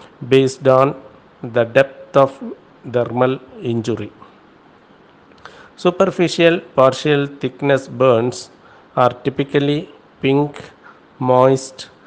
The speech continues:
and painful to touch. These burns will typically heal within two weeks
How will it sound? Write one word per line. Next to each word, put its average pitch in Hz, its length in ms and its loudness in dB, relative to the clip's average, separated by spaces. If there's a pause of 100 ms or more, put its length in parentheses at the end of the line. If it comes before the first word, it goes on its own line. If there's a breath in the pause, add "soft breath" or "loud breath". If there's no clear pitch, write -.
(300 loud breath)
and 120 320 -2
painful 135 560 0 (120)
to 123 120 -6 (100)
touch. - 520 -12 (2000 loud breath)
These 170 360 -4
burns 170 540 2
will 147 220 -2
typically 147 640 -4
heal 139 480 -6 (340)
within 151 460 -4 (160)
two 139 180 2
weeks 117 420 -6